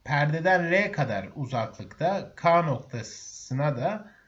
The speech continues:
noktasal bir ışık kaynağı şekildeki gibi yerleştirilmiştir. Buna göre perdenin tam ortasında bulunan dikdörtgen şeklindeki P bölgesinden geçen ışık akısı ile ilgili.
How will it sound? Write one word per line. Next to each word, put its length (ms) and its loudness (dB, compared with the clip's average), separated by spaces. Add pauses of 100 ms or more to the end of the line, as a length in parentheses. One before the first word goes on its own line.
(160)
noktasal 680 2
bir 320 -4
ışık 340 -6
kaynağı 560 -2
şekildeki 600 -4
gibi 180 -2
yerleştirilmiştir. 1160 -8 (880)
Buna 260 4
göre 500 4
perdenin 460 4
tam 280 2
ortasında 760 0
bulunan 420 0
dikdörtgen 640 2
şeklindeki 720 -4
P 300 2
bölgesinden 640 -2
geçen 380 -4 (100)
ışık 420 -4
akısı 420 -2
ile 280 0
ilgili. 460 -2